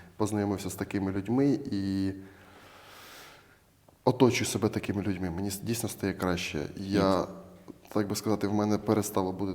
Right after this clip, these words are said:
Speaker 1: таким все сірим, з'явилися якісь певні фарби в житті, і стало трохи краще.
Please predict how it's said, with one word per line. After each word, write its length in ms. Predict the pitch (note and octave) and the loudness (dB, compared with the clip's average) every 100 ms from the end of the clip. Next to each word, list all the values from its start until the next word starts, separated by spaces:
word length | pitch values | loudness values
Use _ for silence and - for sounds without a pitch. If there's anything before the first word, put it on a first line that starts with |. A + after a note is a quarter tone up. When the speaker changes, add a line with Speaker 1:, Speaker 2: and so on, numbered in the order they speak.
| F2 | -6
Speaker 1:
таким 320 | F2 F2 F2 | -6 -4 -6
все 180 | - G2 | -2 -2
сірим, 420 | - A#2+ A2 E2+ - - | 2 2 2 -2 -6 -12
з'явилися 400 | F#2 G2+ G#2 G2+ | -4 0 0 -2
якісь 200 | F#2+ F#2+ | -6 -8
певні 400 | - G2 F#2+ F#2+ F2 | 0 0 0 -2 -4
фарби 520 | - G2+ F#2+ F2 F2+ - F2+ | 2 4 4 0 -4 -6 -6
в 240 | F#2 F2+ F2 | -2 -2 -2
житті, 420 | F#2 F2+ C3 C#3 C#3+ C#3+ - G2+ | -4 -4 2 2 0 -6 -12 -8
і 320 | F#2+ F#2+ F#2 F#2 F2+ - - - | -8 -6 -6 -8 -12 -18 -20 -18
стало 520 | - - G#2 F2+ - - - | -8 0 2 2 -2 -8 -10
трохи 260 | - G#2 F#2 | -4 -4 -4
краще. 440 | E2 C#2+ - - | -6 -6 -6 -12